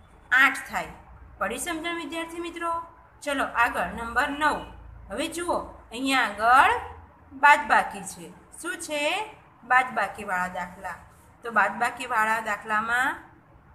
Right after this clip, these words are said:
ત્રણ નંબર ઉપર છે, વચ્ચે ખાનું ખાલી છે અને અહીંયા આગળ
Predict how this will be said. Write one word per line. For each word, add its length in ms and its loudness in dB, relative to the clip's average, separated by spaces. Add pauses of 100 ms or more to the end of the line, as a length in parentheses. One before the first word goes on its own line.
ત્રણ 220 0
નંબર 380 -2
ઉપર 320 -4
છે, 300 -6
વચ્ચે 360 -8
ખાનું 460 -8
ખાલી 300 -4
છે 440 -10 (420)
અને 560 -4 (360)
અહીંયા 340 -4
આગળ 680 6